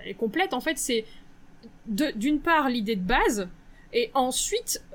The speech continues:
euh, bah, le, le fandom qui, euh, en galérant, hein, on va pas se mentir, hein, euh, a inventé ses propres théories, comme quand tu, enfin, que tu fais quand t'es un gamin et que tu fais des mensonges, mais juste pour te la péter, et en fait, euh,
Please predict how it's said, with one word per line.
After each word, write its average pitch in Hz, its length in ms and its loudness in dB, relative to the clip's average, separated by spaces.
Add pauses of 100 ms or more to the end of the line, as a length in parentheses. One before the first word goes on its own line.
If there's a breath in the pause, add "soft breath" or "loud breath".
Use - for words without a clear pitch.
(120)
euh, 220 520 -2
bah, 233 180 0
le, 240 100 -2
le 247 220 -2
fandom 262 580 2
qui, 269 480 -4
euh, 208 580 -2
en 240 140 2
galérant, 240 640 6
hein, - 40 2
on 226 40 0
va 214 140 2
pas 214 120 -4
se 226 140 -4
mentir, 269 340 -2
hein, 247 180 -2 (480 loud breath)
euh, 220 160 -2
a 240 60 -2
inventé 240 400 0
ses 269 160 -2
propres 240 320 -4
théories, 262 320 0
comme 240 220 0
quand 220 100 -4
tu, 220 240 -8
enfin, 202 220 -10
que - 100 -16
tu 220 80 -16
fais 285 140 -6
quand 226 160 -4
t'es 220 100 -8
un 208 120 -2
gamin 226 340 0
et 226 120 0
que 202 600 -2
tu 226 120 -10
fais 247 140 -2
des 226 140 0
mensonges, 240 440 -2
mais 220 140 0
juste 247 180 -6
pour 233 160 -4
te 226 60 -6
la 214 80 0
péter, 262 400 -2
et 220 60 2
en 208 100 -2
fait, 269 260 -4
euh, 208 300 -2